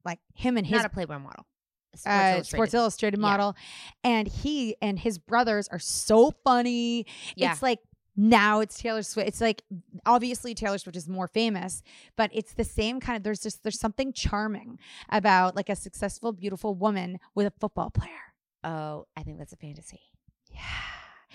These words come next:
Speaker 1: 'Cause he's a man and he hits things.
Speaker 2: Oh, so
Speaker 1: And
Speaker 2: you
Speaker 1: she's
Speaker 2: like,
Speaker 1: like,
Speaker 2: you like the
Speaker 1: not me.
Speaker 2: traditional role.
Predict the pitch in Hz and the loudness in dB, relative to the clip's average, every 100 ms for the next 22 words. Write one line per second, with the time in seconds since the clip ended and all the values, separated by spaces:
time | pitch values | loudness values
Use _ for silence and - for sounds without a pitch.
0 | - - 208 202 165 156 185 240 233 220 | -10 -6 -6 -6 -8 -6 -2 -2 -2 -4
1 | 190 180 - _ _ - - - - 190 | -8 -14 -20 _ _ -20 -20 -20 -8 -6
2 | 160 - - - - - 254 208 190 240 | 4 4 4 -6 -10 0 2 2 -2 -10
3 | - - _ _ _ _ 190 165 - 196 | -14 -16 _ _ _ _ -6 -6 -2 0
4 | 175 202 294 - - 226 180 185 240 220 | 2 2 2 2 4 2 2 -6 -6 -4
5 | 185 - - 277 302 285 220 196 165 151 | -6 -6 2 2 4 0 0 -2 -6 -6
6 | 143 - | -8 -10